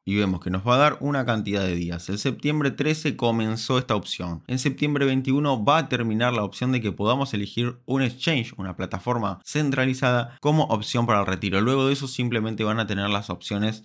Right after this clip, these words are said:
on-chain, que bueno, son un poquito más complejas, pero si nos pasamos de esa fecha simplemente vamos a tener esas. Entonces, ¿podemos cambiar la opción? Sí, podemos cambiar la opción si elegimos Binance primero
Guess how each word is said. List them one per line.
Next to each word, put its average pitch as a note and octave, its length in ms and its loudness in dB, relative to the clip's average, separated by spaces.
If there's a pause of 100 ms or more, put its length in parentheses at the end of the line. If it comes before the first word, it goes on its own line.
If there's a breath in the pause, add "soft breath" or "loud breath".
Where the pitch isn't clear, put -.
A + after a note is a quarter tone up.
(120)
on-chain, G#2+ 640 0
que G2 80 -4
bueno, F2 300 -4
son G2 420 -6
un F#2+ 140 -2
poquito B2+ 420 0
más A2+ 140 2
complejas, A#2 640 0
pero A#2 160 4
si A#2+ 120 2
nos G#2 120 4
pasamos G2+ 400 2
de G#2+ 80 4
esa A2 160 0
fecha A2+ 260 0
simplemente G2 540 0
vamos F#2 260 0
a F2 80 -6
tener F2 240 -2
esas. E2+ 400 -8 (120)
Entonces, G2 420 -2
¿podemos D#3+ 380 2
cambiar B2 280 2
la A#2+ 60 4
opción? C3+ 340 -2
Sí, C3 200 -2
podemos B2+ 340 2
cambiar A2+ 300 0
la G#2+ 80 4
opción G#2 520 -2
si - 540 -2
elegimos G#2+ 420 -2
Binance A2 340 0
primero A#2 540 2